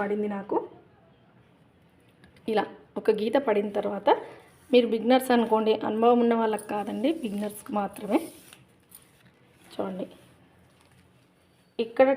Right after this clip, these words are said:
టేప్లో ముప్పావు ఇంచ్ అన్-, టేప్లో ముప్పావు ఇంచ్ అనేది ఎక్కువ, ఎక్కడ మనకి ఇగో ఇక్కడ ఈ గీత ఉంటుంది కదా, ఇది హాఫ్ ఇంచు. ఇగో ఇదిగోండి, ఈ పెద్ద లైన్ వరకు ముప్పావు ఇంచ్ అనమాట. ఈ ర-, ఈ లైన్కి ఈ లైన్కి మిడిల్లో తీసేసుకుంటాం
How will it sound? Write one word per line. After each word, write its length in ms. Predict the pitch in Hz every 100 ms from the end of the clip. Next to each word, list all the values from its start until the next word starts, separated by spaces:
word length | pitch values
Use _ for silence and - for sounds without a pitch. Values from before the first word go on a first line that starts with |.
| 247
టేప్లో 380 | 240 240 254 262 - - - _ 240
ముప్పావు 420 | 226 - 262 247 254
ఇంచ్ 160 | 262 240
అన్-, 100 | 240 _ _ _ _ _ _ _ _ _ _ _ _ _ _ -
టేప్లో 340 | 247 247 262 277 294
ముప్పావు 340 | - 254 240 240
ఇంచ్ 140 | 247 240
అనేది 180 | 233 220
ఎక్కువ, 200 | - 233 233
ఎక్కడ 240 | 226 233 233 233
మనకి 220 | 220 220 247
ఇగో 120 | 226 233 226
ఇక్కడ 200 | 220 208 - - 226
ఈ 40 | 226 220 202 214
గీత 160 | 226 233
ఉంటుంది 240 | 208 196 196
కదా, 100 | 208 359
ఇది 100 | 254 214
హాఫ్ 160 | 226 226
ఇంచు. 240 | 220 - 440 - - - _ _ _ _ -
ఇగో 140 | 208 220 - 214
ఇదిగోండి, 320 | 214 208 - -
ఈ 20 | 214
పెద్ద 200 | 214 185 214
లైన్ 180 | 214 208 208
వరకు 300 | 214 226 392 - - - - 254
ముప్పావు 380 | 247 - 208 202
ఇంచ్ 160 | 196 -
అనమాట. 280 | 196 180 - 339 -
ఈ 40 | 220 214
ర-, 100 | 214 226
ఈ 20 | 220
లైన్కి 300 | 220 247 262
ఈ 40 | 240
లైన్కి 280 | 214 214 269 226
మిడిల్లో 320 | 208 220 233 226
తీసేసుకుంటాం 640 | 208 - - - 202 190